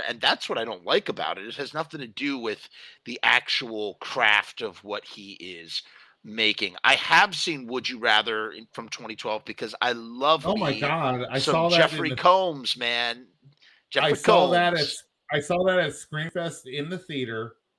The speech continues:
Speaker 2: and that's when I lost all respect for, um, whatever the, the main chick.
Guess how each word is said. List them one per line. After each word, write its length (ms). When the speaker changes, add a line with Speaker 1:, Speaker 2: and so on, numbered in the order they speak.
Speaker 2:
and 440
that's 300
when 120
I 100
lost 360
all 140
respect 500
for, 340
um, 540
whatever 460
the, 160
the 100
main 260
chick. 320